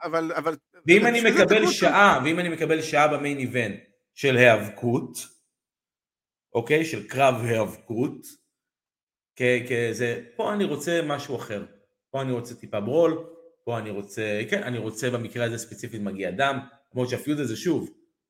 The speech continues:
Speaker 2: מאחוריי, בעיניי, אבל, אה, אנחנו מקבלים את זה, אז אני אנסה ליהנות מזה, בסופו של
Speaker 1: כן.
Speaker 2: דבר. ואני חושב שבקרב הנכון, בשימוש נכון של שני המתאבקים, לא עם כל מיני,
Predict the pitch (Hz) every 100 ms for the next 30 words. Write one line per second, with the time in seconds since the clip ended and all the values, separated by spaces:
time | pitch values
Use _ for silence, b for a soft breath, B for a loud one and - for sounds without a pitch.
0 | _ 101 - 104 160 120 80 - - 107
1 | 104 101 95 151 - _ _ _ _ _
2 | 123 113 113 110 - - - - - -
3 | - 165 160 165 165 170 180 151 123 147
4 | 170 170 196 220 226 233 240 233 233 196
5 | 202 151 127 - _ _ _ _ _ _
6 | 143 160 151 135 127 127 123 131 160 202
7 | 220 196 - 147 147 180 190 196 165 -
8 | 180 139 107 - _ _ _ _ _ _
9 | 117 123 - 165 165 165 147 170 135 120
10 | 139 139 127 110 - 117 120 160 _ _
11 | _ _ _ _ _ 123 127 139 160 156
12 | 147 156 151 147 139 127 123 107